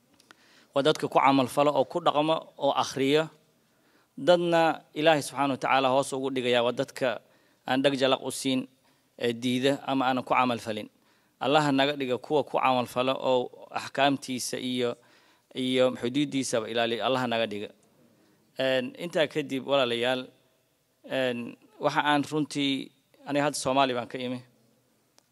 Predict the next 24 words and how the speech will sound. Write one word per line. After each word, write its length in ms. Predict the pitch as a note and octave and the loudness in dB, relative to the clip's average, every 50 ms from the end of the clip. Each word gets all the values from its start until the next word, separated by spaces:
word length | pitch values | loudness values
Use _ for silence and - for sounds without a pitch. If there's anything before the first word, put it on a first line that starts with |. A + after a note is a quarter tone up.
| _ _ | _ _
Haddaan 220 | - B2 C3 C3+ C3+ | -6 -2 0 0 2
wax 140 | C#3 C3 - | 0 0 -2
yar 200 | C3+ C3 B2+ B2 - - - - _ _ _ _ - - - - - | -2 -2 -2 -2 -2 -6 -16 -18 _ _ _ _ -20 -20 -20 -20 -8
raaci 360 | - C3 B2+ A#2+ - A#2+ A#2 A2+ | -2 0 0 0 0 -2 -6 -6
dadaalka 480 | A#2 C3 C3+ C#3+ C#3+ C3 - - B2 A2+ G#2 - - - _ _ _ _ _ _ _ _ _ - | -2 0 0 0 0 -2 -4 -4 -6 -6 -6 -6 -12 -20 _ _ _ _ _ _ _ _ _ -4
waalidiinta 460 | B2 A#2+ A#2+ A#2+ B2 C3+ C#3+ C3 D3 A2 | -2 0 0 0 0 0 -2 -2 -2 -2
ay 80 | A2 | -4
bixiyaan 480 | A#2 A#2 A#2+ - A#2 B2+ B2+ B2 A2+ G2+ - - _ - | -4 -4 -6 -2 0 2 2 2 2 -2 -6 -12 _ -4
dhammaan, 420 | A#2 A#2 B2 A#2+ A#2 A2+ - - - _ _ _ _ _ _ - | -2 0 2 2 2 2 0 -4 -10 _ _ _ _ _ _ 0
gaar 140 | - B2+ A#2+ | 2 2 4
ahaan 220 | A#2 C3 C#3+ C#3 | 4 4 2 4
hooyooyinka. 560 | B2 B2+ B2+ C3+ C3+ D3 C#3+ C3 A#2 G#2 - - - _ _ _ _ _ _ _ _ _ _ _ _ _ _ _ _ _ _ _ _ _ _ _ _ _ _ _ | 4 4 4 4 4 4 4 2 0 -4 -8 -16 -20 _ _ _ _ _ _ _ _ _ _ _ _ _ _ _ _ _ _ _ _ _ _ _ _ _ _ _
Een, 260 | - B2 B2 A#2+ A#2+ A2+ | -4 -2 -2 -2 -4 -4
taariikh 360 | - B2+ C3 C#3 E3+ F3 F3 | -2 -2 0 0 -2 -4 -4
yar 180 | E3 D#3+ D#3+ C#3+ C#3+ - - _ | -6 -6 -6 -6 -8 -14 -20 _
oo 280 | - C3+ C3 B2+ B2+ B2 | -6 -4 -2 -2 -2 -2
soo 200 | B2 - - D3+ | -4 -4 -4 -2
marta 220 | D#3 D3 - - D#3 | -2 -2 -2 -2 -4
idin 180 | C#3+ C3+ C3+ C3+ | -4 -4 -4 -6
sheegaya. 400 | B2+ - B2+ B2+ B2 A#2+ A2 G#2 - _ _ _ _ _ _ _ _ _ _ _ - - - - _ _ _ _ _ _ - | -4 -4 -4 -4 -2 -4 -4 -6 -8 _ _ _ _ _ _ _ _ _ _ _ -20 -20 -20 -20 _ _ _ _ _ _ -6
Sanadkii 480 | - D#3+ E3 D#3+ D#3 - - - C#3+ B2+ - | -4 0 0 0 0 -2 -4 -6 -6 -6 -4
two 140 | - E3 D#3 | -6 -8 -4
thousand, 720 | - D#3+ D3+ D3+ D3+ D3 C3 C3+ C3+ C3 C3 B2+ B2 A#2+ - - _ _ _ _ _ _ _ _ _ - | 0 2 2 4 2 2 0 0 -2 0 -2 -4 -6 -8 -10 -16 _ _ _ _ _ _ _ _ _ -8
een, 640 | B2 B2+ B2+ A#2+ A#2 A#2 A2+ A2 A2+ A2 G#2+ - | -6 -4 -2 -2 -2 -4 -4 -6 -10 -12 -12 -14